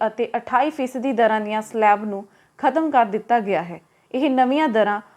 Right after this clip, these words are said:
ਬਾਈ ਸਤੰਬਰ ਤੋਂ ਲਾਗੂ ਹੋਣਗੀਆਂ। ਦਰਾਂ ਵਿੱਚ ਕਟੌਤੀ ਨਾਲ ਸਰਕਾਰ ਨੂੰ ਲਗਭਗ ਤਰਾਨਵੇਂ ਹਜ਼ਾਰ ਕਰੋੜ ਰੁਪਏ ਦਾ ਮਾਲੀਆ ਨੁਕਸਾਨ ਹੋਵੇਗਾ।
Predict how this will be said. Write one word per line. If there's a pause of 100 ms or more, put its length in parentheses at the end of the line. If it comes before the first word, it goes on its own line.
(200)
ਬਾਈ
ਸਤੰਬਰ
ਤੋਂ (140)
ਲਾਗੂ
ਹੋਣਗੀਆਂ। (360)
ਦਰਾਂ
ਵਿੱਚ
ਕਟੌਤੀ
ਨਾਲ
ਸਰਕਾਰ
ਨੂੰ
ਲਗਭਗ (580)
ਤਰਾਨਵੇਂ
ਹਜ਼ਾਰ (100)
ਕਰੋੜ
ਰੁਪਏ
ਦਾ (360)
ਮਾਲੀਆ
ਨੁਕਸਾਨ
ਹੋਵੇਗਾ।